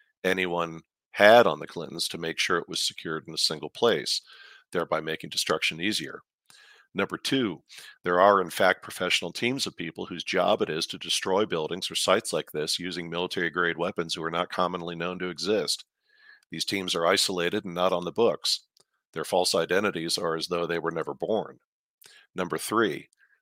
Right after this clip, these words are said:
the players involved in these warring factions are not just private equity intelligence agencies or powerful European families, but go into even stranger territory.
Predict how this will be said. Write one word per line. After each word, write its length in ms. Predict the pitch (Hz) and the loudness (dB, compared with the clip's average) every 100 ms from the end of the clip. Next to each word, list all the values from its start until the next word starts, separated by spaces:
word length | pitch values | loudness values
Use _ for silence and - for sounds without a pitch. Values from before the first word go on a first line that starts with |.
| _ | _
the 40 | |
players 400 | - 113 107 101 | 2 6 6 6
involved 460 | 90 87 92 95 98 | 2 2 4 4 2
in 100 | 87 | -2
these 280 | 92 92 90 | -2 -2 -2
warring 400 | 92 98 98 87 | 0 0 0 -4
factions 640 | - 98 110 - 87 78 | 2 4 4 0 -2 -6
are 80 | 78 | -4
not 220 | 85 101 | -2 -2
just 200 | - - | -2 -6
private 340 | - 101 87 85 | -2 0 0 -2
equity 400 | 87 98 90 87 | -2 -4 -6 -8
intelligence 600 | 82 95 92 - 92 90 | -4 -2 -2 -4 -6 -4
agencies 540 | 87 - - 92 87 | -6 -6 -6 -4 -4
or 40 | - | -6
powerful 460 | - 92 87 87 | -2 -2 -2 -6
European 480 | 85 85 82 92 85 | -8 -10 -8 -8 -8
families, 480 | - 104 117 90 85 | -4 -2 0 -2 -6
but 160 | 95 | -8
go 200 | - 92 | -4 -2
into 120 | 90 90 | -2 -6
even 220 | 87 92 | -6 -4
stranger 400 | - 87 82 - | -4 -4 -6 -6
territory. 680 | - 117 107 - 80 - | -2 0 0 -4 -6 -8